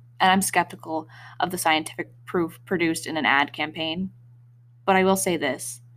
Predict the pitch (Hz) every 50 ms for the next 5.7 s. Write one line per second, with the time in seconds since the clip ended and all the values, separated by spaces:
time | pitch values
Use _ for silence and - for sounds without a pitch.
0 | - - - - - - - - 190 185 233 285 - - 370 269 202 156 170 190
1 | 202 196 160 - 196 190 170 - 139 139 147 - 208 233 233 - - - 190 233
2 | - - 359 330 - - - - - 196 185 175 170 151 147 - - 151 139 120
3 | 120 - - - - - - - - - - _ _ - - - 156 190 180 190
4 | - - - - 196 190 180 - 170 170 - - 156 147 147 143 - - - -
5 | - - 151 143 131 - - - - - 76 73 - -